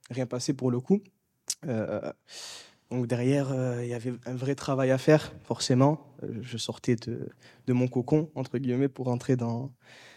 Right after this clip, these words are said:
dans une très grande ville. Euh, donc tout au long de l'année, on,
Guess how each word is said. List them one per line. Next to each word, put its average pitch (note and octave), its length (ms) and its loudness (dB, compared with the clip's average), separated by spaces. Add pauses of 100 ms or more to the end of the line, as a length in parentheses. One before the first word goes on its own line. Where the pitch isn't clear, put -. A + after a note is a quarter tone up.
(160)
dans B2 100 -2
une B2 180 4
très - 280 -2
grande C3 220 2
ville. F3 300 8 (1300)
Euh, C3 60 6 (800)
donc B2 180 -4
tout - 220 0
au - 20 10
long C#3 140 10
de C3+ 80 4
l'année, C3+ 360 8
on, B2 380 2